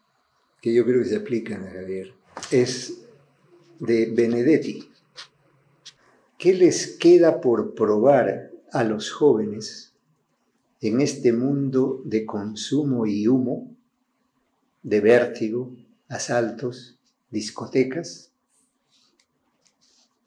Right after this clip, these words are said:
También les queda discutir con Dios,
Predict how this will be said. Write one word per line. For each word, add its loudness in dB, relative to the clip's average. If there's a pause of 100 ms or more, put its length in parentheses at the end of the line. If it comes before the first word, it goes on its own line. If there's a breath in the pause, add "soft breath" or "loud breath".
(360)
También -2
les -2
queda 0
discutir 0
con -4
Dios, -2